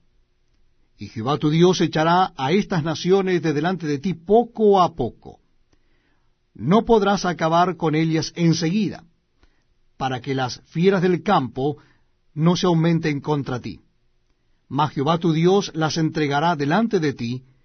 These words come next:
y él las quebrantará con grande destrozo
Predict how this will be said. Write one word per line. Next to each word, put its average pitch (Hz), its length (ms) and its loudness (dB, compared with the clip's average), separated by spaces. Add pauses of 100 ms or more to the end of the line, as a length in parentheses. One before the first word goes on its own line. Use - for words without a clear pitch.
(280)
y 131 200 -2
él 196 200 2
las 170 220 0
quebrantará 170 800 0 (180)
con 143 260 -4
grande 208 360 0
destrozo 160 720 -2